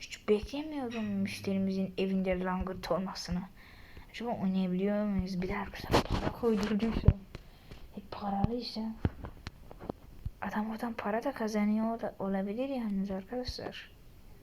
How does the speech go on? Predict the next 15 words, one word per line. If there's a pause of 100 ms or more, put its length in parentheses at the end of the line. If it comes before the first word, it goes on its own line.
(1160)
O
da
öyle
düşünmek
lazım.
Belki
de
adam (480)
ora-, (120)
orası (180)
adamın
ekmek (100)
teknesi.
Nereden
biliyorsunuz?